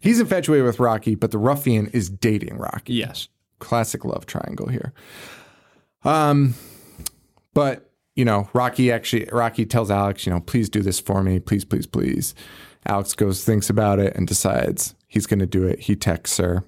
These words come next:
Speaker 2: Yep.
Speaker 1: And she says, "Thank you. We need this to get out of here." She wants this job so she can move. She's gonna take that money,
Speaker 2: Yeah, it's a
Speaker 1: move
Speaker 2: classic
Speaker 1: to California.
Speaker 2: last, last hit, and you're off to the sunset.
Speaker 1: Yeah.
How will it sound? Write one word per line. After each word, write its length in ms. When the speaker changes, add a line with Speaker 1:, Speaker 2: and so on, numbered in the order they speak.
Speaker 2:
Yep. 200
Speaker 1:
And 120
she 100
says, 220
"Thank 240
you. 260
We 80
need 180
this 180
to 80
get 160
out 160
of 60
here." 220
She 140
wants 240
this 160
job 560
so 160
she 160
can 140
move. 280
She's 160
gonna 140
take 220
that 140
money, 320
Speaker 2:
Yeah, 120
it's 80
a 40
Speaker 1:
move 120
Speaker 2:
classic 240
Speaker 1:
to 60
California. 640
Speaker 2:
last, 60
last 260
hit, 260
and 520
you're 160
off 140
to 100
the 100
sunset. 440
Speaker 1:
Yeah. 300